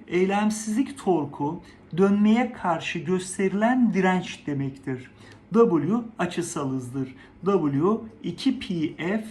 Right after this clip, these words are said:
ya da iki pi bölü T ile bulunur. Bu açıklamalardan sonra sorunumuzun çözümüne geçelim. Şimdi, e, L açısal momentum ifadesi de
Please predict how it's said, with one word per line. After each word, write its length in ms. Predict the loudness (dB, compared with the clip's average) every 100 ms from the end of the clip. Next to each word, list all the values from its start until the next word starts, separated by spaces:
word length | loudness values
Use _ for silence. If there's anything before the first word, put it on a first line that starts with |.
| -18 -20 -10 -2
ya 240 | 0 2
da 280 | 0 -2 -4 -16 -8
iki 400 | -6 -2 -4 -2
pi 340 | 0 2 2
bölü 260 | 0 -2 -4 -6
T 300 | -2 0 0
ile 200 | -2 -4
bulunur. 360 | -4 -4 -8 -10 -20 -20 -20 -20 -12 0
Bu 60 |
açıklamalardan 880 | 0 0 -2 0 2 4 2 2 0
sonra 320 | -2 -2 -2 0
sorunumuzun 600 | 0 2 2 0 -2 -2
çözümüne 520 | 0 0 2 2 2
geçelim. 540 | 0 -2 -4 -2 -4 -6 -18 -20 -20 -10
Şimdi, 480 | 0 2 4 2 -2 -14 -20 -20 -10 -2
e, 340 | 0 2 2
L 240 | 2 2 -2 -8 -8
açısal 480 | -6 -4 -2 2 4
momentum 640 | 4 4 4 2 2 -2
ifadesi 760 | -2 0 2 2 0 -4 -2 0
de 260 | 0 -2